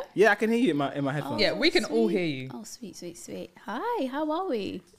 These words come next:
Speaker 2: Yeah, how are you doing?
Speaker 3: I'm good. I'm so excited to be here. This is really cool.
Speaker 2: Yeah, well, you're dressed very well.
Speaker 3: Thank
Speaker 2: It's a shame
Speaker 3: you.
Speaker 2: we don't have cameras for everyone to see. <laughs>
Speaker 3: You both look great.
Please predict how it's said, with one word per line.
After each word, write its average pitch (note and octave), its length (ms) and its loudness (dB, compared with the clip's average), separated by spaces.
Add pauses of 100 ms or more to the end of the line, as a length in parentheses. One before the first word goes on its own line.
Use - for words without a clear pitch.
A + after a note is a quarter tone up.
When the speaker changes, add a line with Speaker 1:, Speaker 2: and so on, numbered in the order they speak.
(200)
Speaker 2:
Yeah, G#3 220 0
how G#3 180 2
are F#3+ 60 2
you F3+ 320 0
doing? D3 340 -2
Speaker 3:
I'm B3+ 260 -4
good. G#3 500 -4
I'm G#3 240 -6
so - 180 -8
excited - 400 -10
to A#3+ 100 -10
be F3+ 180 -8
here. F3 220 -8
This G3+ 220 -12
is G3+ 240 -8
really F3+ 340 -6
cool. F3 440 -6
Speaker 2:
Yeah, F3 180 2
well, F#3 200 4
you're F#3 480 4
dressed G#3+ 300 -4
very G3+ 240 0
well. D#3+ 360 -4 (120)
Speaker 3:
Thank - 80 -4
Speaker 2:
It's F3 100 -2
a F#3 40 -2
shame F#3+ 200 0
Speaker 3:
you. - 40 2
Speaker 2:
we F3+ 60 0
don't F3 120 0
have D#3+ 140 -6
cameras D#3+ 380 -4
for - 100 -8
everyone D3 240 -6
to D3 80 -10
see. C#3 300 -10 (240)
<laughs> C#4+ 140 0 (520)
Speaker 3:
You F3+ 120 -14
both E3 260 -12
look - 140 -14
great. D#3+ 340 -8